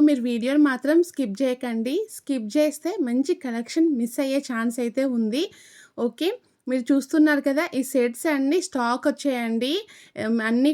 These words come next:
కూడా ఫిఫ్టీ ఫిఫ్టీ పీసెస్ మాత్రమే వచ్చాయి. మీకు నచ్చితే మాత్రం వెంటనే ఆర్డర్ ప్లేస్ చేసుకోండి. ఓకే, మీరు చూస్తున్న ఐటమ్స్ మాత్రం మేకింగ్ జ్యువెలరీ అండి, చాలా బాగుంటాయి. So నచ్చితే మాత్రం వెంటనే బుక్ చేసుకోండి. ఓకే, ఈ వీడియోని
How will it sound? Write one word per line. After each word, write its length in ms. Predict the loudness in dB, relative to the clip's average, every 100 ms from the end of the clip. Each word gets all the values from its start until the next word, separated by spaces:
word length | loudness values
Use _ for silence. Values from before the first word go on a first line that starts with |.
| 2
కూడా 160 | 0 0 -2
ఫిఫ్టీ 240 | -6 -6 -6
ఫిఫ్టీ 240 | -6 -8 -6
పీసెస్ 340 | -6 -4 -4 -4
మాత్రమే 420 | -2 -2 0 0 0
వచ్చాయి. 520 | -2 -4 -6 -6 -4 -6 -4
మీకు 160 | -4 -2 -4
నచ్చితే 340 | -4 -2 2 4
మాత్రం 340 | 2 -2 0 2
వెంటనే 400 | 0 -2 -2 0 0
ఆర్డర్ 220 | -2 -6 -6
ప్లేస్ 180 | -4 -4 -4
చేసుకోండి. 500 | -6 -8 -6 -4 -4 -4 _ -20 -12 -6
ఓకే, 220 | -4 0 2
మీరు 160 | 2 2 -2
చూస్తున్న 420 | -4 0 0 0 -2
ఐటమ్స్ 280 | -2 -2 -4
మాత్రం 240 | -4 0 2 2
మేకింగ్ 380 | 0 2 4 4
జ్యువెలరీ 340 | 0 -2 -2 -2
అండి, 240 | -2 -4 -4 -6 -14 _ -8
చాలా 260 | -2 0 0 -2
బాగుంటాయి. 720 | -2 -2 -2 -2 -4 -2 -2 -4 -8 _ -6
So 100 | 2 4
నచ్చితే 340 | 2 -2 0 2 2
మాత్రం 260 | 0 0 2
వెంటనే 380 | 0 0 0 0 0 0 -2
బుక్ 140 | -2 -2
చేసుకోండి. 540 | -2 -4 -4 -2 -2 -4 _ _ _ _ -6 -6
ఓకే, 240 | -4 -4 -6 _ _ _ -6
ఈ 40 | -4
వీడియోని 360 | -2 0 4 6